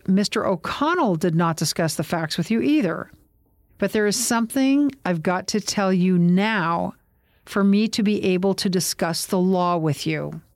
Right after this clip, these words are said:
On Friday, June thirteenth, nineteen eighty, Candace Montgomery killed Betty Gore.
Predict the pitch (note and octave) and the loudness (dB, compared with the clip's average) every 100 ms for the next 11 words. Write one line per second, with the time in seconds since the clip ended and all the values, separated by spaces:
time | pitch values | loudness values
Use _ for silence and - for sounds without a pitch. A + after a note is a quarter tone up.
0 | _ _ _ _ _ - F#3+ F3+ - F3+ | _ _ _ _ _ -4 -2 -2 -2 -2
1 | F3 G3 A#3+ G3+ F#3+ G3+ G3 B3 A#3+ A#3+ | 0 0 0 0 0 0 0 -2 0 0
2 | A#3 - F3 F#3 F#3 C#4+ C4 - G3 D#3 | 0 0 0 2 0 0 0 0 0 2
3 | D#3 E3 - _ _ _ _ - G3 F#3 | 2 0 -6 _ _ _ _ -4 -2 0
4 | G3 G#3+ C4+ C#4+ C4+ A#3 F#3 E3 E3 E3 | 0 0 0 0 0 0 0 2 2 2
5 | E3+ - _ - - B3 G#3 E3+ D#3+ - | -2 -6 _ -14 -6 0 2 2 0 -4
6 | _ _ - E3 E3 F3 D#3+ E3 D3 D3 | _ _ -4 0 0 0 0 2 2 0
7 | D#3+ | -6